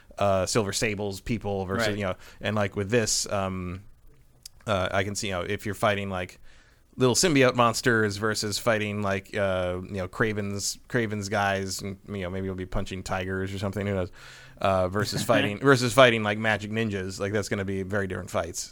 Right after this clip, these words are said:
Speaker 1: So
Speaker 2: Yeah.
Speaker 1: I can see that being, being an element.
Speaker 2: Okay.
Speaker 1: I just
Speaker 2: Um,
Speaker 1: hope you don't make me sneak around quiet, slowly with, uh, non-superhero characters too much, 'cause, uh, going back to the first Spider-Man, it really, the, the game does bog down a bit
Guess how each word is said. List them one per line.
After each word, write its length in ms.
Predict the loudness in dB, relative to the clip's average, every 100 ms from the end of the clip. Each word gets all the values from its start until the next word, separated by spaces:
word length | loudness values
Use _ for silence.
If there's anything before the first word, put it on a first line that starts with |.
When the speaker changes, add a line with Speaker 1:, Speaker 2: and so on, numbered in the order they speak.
| -6
Speaker 1:
So 220 | -4 -2
Speaker 2:
Yeah. 140 | -2 -4 -18 -6
Speaker 1:
I 80 | -4
can 100 | -2
see 140 | -2
that 180 | -2 -4
being, 340 | -6 -8 -10 -8
being 160 | -8 -6
an 80 |
element. 380 | -6 -6 -8 -10 -14 _ -14
Speaker 2:
Okay. 240 | -4 -4 -4 -20 -14 -14 2
Speaker 1:
I 100 | 6
just 140 | 8 8
Speaker 2:
Um, 120 | 6
Speaker 1:
hope 80 | 6
you 40 |
don't 160 | 6 6
make 140 | 0
me 160 | 0 -2
sneak 340 | -2 -2 2
around 300 | 4 4 2
quiet, 340 | 4 4 4 0
slowly 400 | 0 2 4 2
with, 280 | 0 -2 -2
uh, 220 | 0 0
non-superhero 800 | 0 -2 -2 -4 -6 -4 -4 -2
characters 380 | -2 -4 -6 -8
too 140 | -8
much, 320 | -8 -8 -10
'cause, 240 | -10 -10 -8
uh, 180 | -8 -8 -14 -20 -20 -20 -20 -12 2
going 220 | 4 6
back 180 | 4 4
to 80 | 0
the 60 |
first 260 | 2 2 4
Spider-Man, 400 | 4 4 2 0
it 60 | 0
really, 300 | 2 2 2
the, 340 | 0 -2 -2
the 200 | -2 -2
game 240 | 0 2 6
does 180 | 4
bog 300 | 6 4 4
down 240 | 2 -2 -4
a 40 |
bit 300 | -4 -4 -6